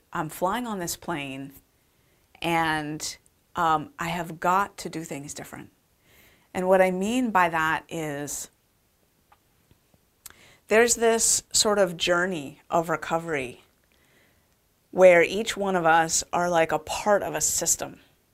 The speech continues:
And in Bright Line Eating, I've done my best to create a system. There's, like, this beautiful system here. The trouble is,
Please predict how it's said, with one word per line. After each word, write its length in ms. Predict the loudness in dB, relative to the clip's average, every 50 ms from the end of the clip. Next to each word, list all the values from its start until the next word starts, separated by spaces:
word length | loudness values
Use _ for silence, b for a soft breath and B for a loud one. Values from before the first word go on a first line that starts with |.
| _ _ _ _ _ _ _ _ _ b b b b b b b b b b b b
And 140 | 0 2 2
in 140 | 2 4 6
Bright 200 | 6 6 6 6
Line 160 | 4 0 -2
Eating, 240 | 0 0 0 0 0
I've 140 | 0 0 0
done 160 | -2 -2 -2
my 100 | -2 0
best 280 | 2 2 2 2 -2
to 80 | -8 -12
create 400 | -12 -12 -10 -6 -4 -2 -2 -2
a 60 | -4
system. 500 | -6 -8 -8 -8 -10 -10 -12 -14 -18 -16 _
There's, 200 | -6 -4 -2 -2
like, 160 | -2 -2 -2 -2
this 160 | -4 -4 -4
beautiful 580 | -8 _ _ -8 -4 -4 -2 -2 -2 -4 -4
system 460 | -2 -2 -4 -4 -4 -4 -6 -6 -6 -8
here. 380 | -10 -8 -8 -8 -10 -12 -18 -20 -20 b b b b b b b b b b b b b b b b b b b _ _ _ _ _ _ _ _ _ _ _
The 100 | -4 -4
trouble 380 | -4 -2 -2 -2 0 0 0 0
is, 420 | 2 2 0 0 -2 -4 -8 -8